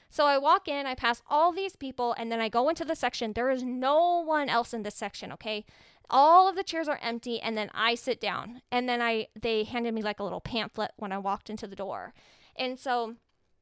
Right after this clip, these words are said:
I, um, opened the pamphlet, and I just started reading it, right? And then all of a sudden, I look up, and there's a woman, a woman next to me and a couple behind me,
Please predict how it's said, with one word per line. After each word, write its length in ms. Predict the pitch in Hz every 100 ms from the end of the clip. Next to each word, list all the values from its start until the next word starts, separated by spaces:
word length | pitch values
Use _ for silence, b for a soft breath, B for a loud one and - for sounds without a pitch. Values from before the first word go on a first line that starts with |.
| _ _ _ _ _
I, 440 | 269 269 254 247 -
um, 460 | 240 226 220 208 -
opened 200 | 269 381
the 60 | 392
pamphlet, 480 | 285 240 240 240 -
and 120 | 247
I 60 | 247
just 240 | 240 320
started 340 | - 370 277 208
reading 320 | 220 202 123
it, 120 | -
right? 260 | 214 214 - B B B B
And 140 | 277
then 100 | 302 -
all 240 | 277 349
of 40 | 453
a 60 |
sudden, 300 | - 311 349
I 140 | - 247
look 320 | 220 254 -
up, 340 | 247 196 - - -
and 120 | 254
there's 140 | 269
a 60 | 254
woman, 420 | 262 302 392 392 -
a 100 | 247
woman 400 | 247 277 359 330
next 340 | 277 311 - -
to 100 | 220
me 240 | 202 220
and 120 | 233
a 60 | 254
couple 260 | - 330 302
behind 520 | 285 - 330 339 240
me, 260 | 190 202